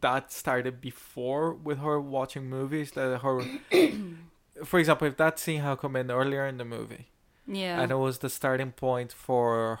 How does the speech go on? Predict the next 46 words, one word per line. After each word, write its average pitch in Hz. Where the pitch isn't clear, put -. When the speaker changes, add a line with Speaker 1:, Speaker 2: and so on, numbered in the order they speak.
Speaker 1:
her 117
becoming 117
rebellious, 113
then 139
I, 131
like, 127
I 135
Speaker 2:
I -
Speaker 1:
wouldn't 131
Speaker 2:
th- 123
Speaker 1:
have 131
as 120
many 123
complaints 139
about 113
it. 123
Is 135
that 143
Speaker 2:
Yeah. 143
Speaker 1:
it, -
it 143
is, 143
it, 160
it, 147
it, 147
it 151
is 147
treated 139
as 127
just 135
another 127
thing 123
that 120
this 120
family 123
does, 120
but 120
it's -
just -
pushing 131
the 120
envelope 120
further 120
and 113
further 120
for 113